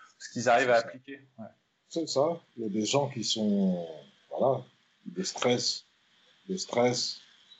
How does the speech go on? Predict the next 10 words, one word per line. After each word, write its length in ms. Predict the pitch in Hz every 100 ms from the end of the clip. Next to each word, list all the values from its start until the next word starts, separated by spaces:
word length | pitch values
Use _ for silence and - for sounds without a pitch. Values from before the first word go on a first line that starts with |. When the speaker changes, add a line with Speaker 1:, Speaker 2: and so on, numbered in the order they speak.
| _ _ _
Speaker 2:
C'est, 560 | - 113 113 110 110 95 - - - - -
c'est 160 | 131
quatre-vingts 440 | 165 156 165 170 170
pour 180 | 170
cent 280 | - 190 185
du, 180 | 151 151
du, 320 | 135 143 135
du 140 | 131 135
mental, 420 | 147 147 185
hein. 100 | 143